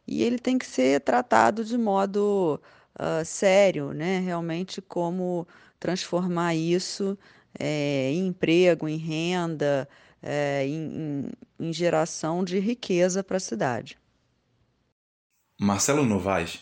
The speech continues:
Speaker 2: assessor da presidência da Fecomércio R J, constata que a crise provocada pela pandemia foi geral. A parte mais prejudicada foi a que não pôde se adaptar às novas demandas do negócio. Segundo Novaes,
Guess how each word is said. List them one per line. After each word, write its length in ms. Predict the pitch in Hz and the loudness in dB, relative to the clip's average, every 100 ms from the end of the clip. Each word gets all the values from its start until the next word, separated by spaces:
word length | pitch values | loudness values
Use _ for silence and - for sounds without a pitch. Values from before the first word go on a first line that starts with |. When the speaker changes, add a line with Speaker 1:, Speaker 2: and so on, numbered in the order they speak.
| _ - | _ -6
Speaker 2:
assessor 440 | 104 117 - 143 | -4 -4 -2 0
da 100 | 131 | 0
presidência 500 | 127 143 107 104 98 | 0 -2 0 0 -2
da 80 | 92 | -4
Fecomércio 760 | - 127 - 95 92 92 - | -4 -6 -2 -2 -2 -2 -6
R 80 | 85 | -6
J, 440 | 85 92 87 - _ _ _ _ - | -4 -4 -4 -8 _ _ _ _ -6
constata 480 | 123 123 - 101 101 | -2 0 0 -2 -2
que 60 | 92 | -4
a 40 | |
crise 360 | - 135 165 175 | -4 -2 0 0
provocada 580 | 165 143 143 - 92 90 | -4 -6 -6 -4 -4 -2
pela 240 | 95 92 | -2 -2
pandemia 580 | 123 147 110 101 110 110 - - | 0 2 4 4 2 -2 -14 -20
foi 160 | - 131 | 0 2
geral. 580 | 110 135 90 76 71 _ _ _ _ _ _ _ _ _ _ _ - | 2 2 2 -2 -6 _ _ _ _ _ _ _ _ _ _ _ -12
A 100 | - | -4
parte 360 | 110 127 - | -2 0 0
mais 400 | 95 95 107 185 | 0 2 2 0
prejudicada 800 | - 147 127 117 - 101 104 90 - _ | 2 2 2 0 0 0 0 -2 -8 _
foi 160 | - 104 | -2 0
a 60 | 98 | 2
que 120 | 107 | 2
não 140 | 135 | 2
pôde 380 | 170 113 123 127 | 0 2 2 4
se 100 | 117 | 2
adaptar 500 | 104 104 - 95 95 | 2 0 -2 -2 0
às 120 | 95 | 0
novas 320 | 95 95 101 | 0 0 0
demandas 420 | 120 127 98 104 98 | 2 2 2 2 2
do 100 | 107 | 0
negócio. 560 | 113 92 85 - - - _ _ _ - | 0 -2 -2 -4 -10 -16 _ _ _ -16
Segundo 400 | - 110 127 165 | -4 0 2 4
Novaes, 540 | 147 92 95 92 82 | 2 2 0 -2 -4